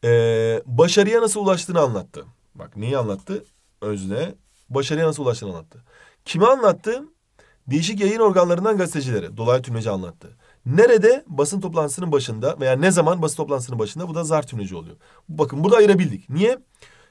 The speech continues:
Te-, toplumun yakından izlediği ünlü sanatçı anlattı diyebiliyorsun. Basın toplantısının başında anlattı diyebiliyorsun. Değişik yayın organlarından gazetecilere anlattı diyebiliyorsun.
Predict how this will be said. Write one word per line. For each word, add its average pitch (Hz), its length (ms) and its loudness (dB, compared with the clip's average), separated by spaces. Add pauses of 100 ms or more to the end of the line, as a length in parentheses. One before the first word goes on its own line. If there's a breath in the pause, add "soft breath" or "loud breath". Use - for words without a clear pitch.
Te-, 151 220 0
toplumun 180 400 -4
yakından 196 300 0
izlediği 214 260 -4
ünlü 196 120 -2
sanatçı 202 360 0
anlattı 190 480 4
diyebiliyorsun. 143 580 -6 (380 soft breath)
Basın 160 240 2
toplantısının 190 420 -2
başında 190 360 -2
anlattı 143 380 0
diyebiliyorsun. 120 480 -8 (340 soft breath)
Değişik 165 340 -2
yayın 190 180 0
organlarından 185 480 0
gazetecilere 180 460 -4
anlattı 147 440 0
diyebiliyorsun. 117 480 -6